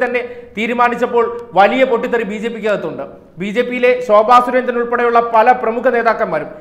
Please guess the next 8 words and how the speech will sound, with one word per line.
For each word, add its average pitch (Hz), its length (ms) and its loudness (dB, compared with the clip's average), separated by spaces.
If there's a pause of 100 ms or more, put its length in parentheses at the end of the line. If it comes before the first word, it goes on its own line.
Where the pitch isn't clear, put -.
(160)
ശോഭാ 208 340 4
സുരേന്ദ്രനാകട്ടെ, 233 600 -2 (260)
എ - 20 0 (100)
എൻ 233 140 -6
രാധാകൃഷ്ണനാകട്ടെ, 233 680 0 (400)
പത്മകുമാർ 247 640 2
ആകട്ടെ 240 220 0 (100)
എന്നിവരുൾപ്പെടെയുള്ളവർ 233 800 -2